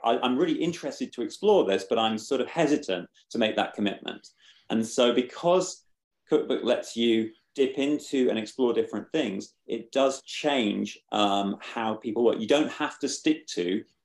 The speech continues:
just the safe option of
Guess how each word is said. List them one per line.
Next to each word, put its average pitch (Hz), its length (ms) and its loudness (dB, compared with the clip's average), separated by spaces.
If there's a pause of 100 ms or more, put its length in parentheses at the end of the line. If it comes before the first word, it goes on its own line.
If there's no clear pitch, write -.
(340)
just - 540 0
the 110 280 6
safe 123 400 0
option 107 380 -4
of 95 300 0